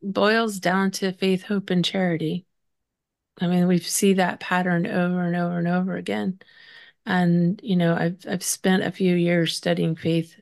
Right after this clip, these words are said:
hope, and charity. And for a long time, I was like, "Hope, like, isn't hope just kind of the same thing as faith?" Uh, and,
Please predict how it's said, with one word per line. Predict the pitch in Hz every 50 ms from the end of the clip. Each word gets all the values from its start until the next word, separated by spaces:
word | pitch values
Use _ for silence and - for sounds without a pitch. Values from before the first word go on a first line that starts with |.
| _
hope, | - 185 170 165 165 -
and | 175 175 165
charity. | - 170 165 165 160 160 160 160 160 170 - _ - - - - - - - - - _ _ -
And | 190 175 170
for | 190 185
a | 185
long | 185 180 180 180 180
time, | - - 180 180
I | 180 175
was | 170 165 165 -
like, | 170 160 - -
"Hope, | - - - 247 233 202 - - - - _ _ _ _ _ _ _ _ _ _ _ _ -
like, | 190 185 - - - _ _ _ _ _ -
isn't | 214 214 - 254 - -
hope | - - 196 208 220 - -
just | - 196 190 -
kind | - 196 196
of | 196 190
the | 170 170
same | - - 190 190 190
thing | 185 - 196 180 180
as | 170 170 - -
faith?" | - _ - 165 170 196 220 220 - _ _ - _ _ _ _ _ _ - _ _ _ _ _ _ _ - -
Uh, | -
and, | 196 190 - 190 190 180 180 180 180 170 170